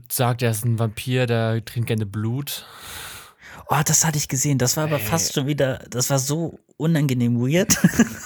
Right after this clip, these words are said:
Speaker 1: Da kann ich nicht weiter gucken. Das
Speaker 2: <laughs>
Speaker 1: ist mir so,
Speaker 2: Das
Speaker 1: warum geben wir solchen, warum, was hat das jetzt für einen gesellschaftlichen Zweck?
Speaker 2: Ja,
Speaker 1: So.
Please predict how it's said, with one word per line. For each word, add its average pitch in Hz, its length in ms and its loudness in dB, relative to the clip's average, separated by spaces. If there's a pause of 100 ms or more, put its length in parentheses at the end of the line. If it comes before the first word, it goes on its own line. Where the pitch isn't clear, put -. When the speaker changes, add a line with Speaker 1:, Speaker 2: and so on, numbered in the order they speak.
(180)
Speaker 1:
Da - 100 0
kann - 240 -2
ich 190 160 6
nicht 156 140 2
weiter 170 220 6
gucken. 123 300 2
Das 143 240 0
Speaker 2:
<laughs> - 80 0
Speaker 1:
ist - 60 -10 (120)
mir 165 60 0
so, 151 140 4
Speaker 2:
Das 165 280 6
Speaker 1:
warum 165 280 0
geben 160 180 0
wir 160 100 0
solchen, 147 340 -2 (180)
warum, 151 240 0 (1040)
was 175 180 0
hat 180 80 0
das 175 80 0
jetzt 170 140 -4
für 180 80 -2
einen 165 80 -2
gesellschaftlichen 165 720 -4 (800)
Zweck? - 600 -2 (680)
Speaker 2:
Ja, 143 480 2
Speaker 1:
So. 131 60 -8